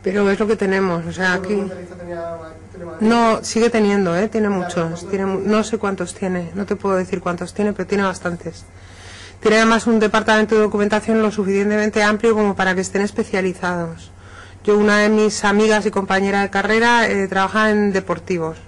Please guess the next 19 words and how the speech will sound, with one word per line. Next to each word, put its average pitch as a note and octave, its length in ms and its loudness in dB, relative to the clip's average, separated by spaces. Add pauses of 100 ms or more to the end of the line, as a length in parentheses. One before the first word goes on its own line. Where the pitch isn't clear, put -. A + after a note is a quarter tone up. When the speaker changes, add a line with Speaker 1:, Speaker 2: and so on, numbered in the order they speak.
(180)
Speaker 1:
en F3 200 -6
documentación F3+ 560 -2
deportiva. E3+ 680 -4 (140)
Es G3 100 0
decir, F#3+ 260 -2
ella G#3 260 2
se - 160 -4
dedica G3 520 2
solamente B3+ 760 2 (640)
a F#3 120 2
documentar, G3+ 760 0 (220)
entró A#3+ 680 2
a G#3 120 2
documentar G3+ 480 2
Fútbol G#3 400 2
es F3+ 120 -6
Fútbol, D#3+ 500 -4
nada A3 300 4
más. D#3+ 380 -2